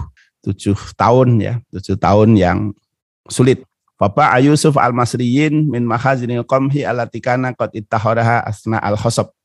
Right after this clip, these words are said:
Maka kemudian Yusuf pada saat musim sulit itu ya,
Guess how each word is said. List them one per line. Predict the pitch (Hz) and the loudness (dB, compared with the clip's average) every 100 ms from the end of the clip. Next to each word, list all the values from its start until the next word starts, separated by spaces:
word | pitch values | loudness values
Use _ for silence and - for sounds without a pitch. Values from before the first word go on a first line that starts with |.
| _ _ _ _ _ _ _ _ _ _ _ - _ | _ _ _ _ _ _ _ _ _ _ _ -20 _
Maka | 98 92 117 135 147 | -12 -6 0 0 0
kemudian | 113 104 101 117 113 | -4 -6 -4 -2 -2
Yusuf | 101 147 170 - | 0 0 -2 -4
pada | - 92 - | -14 -10 -10
saat | - - 85 | -8 -8 -4
musim | 101 - 98 98 101 | -4 0 0 0 0
sulit | 98 98 | -2 -2
itu | - 98 139 151 | -2 -2 -2 -2
ya, | 110 | -4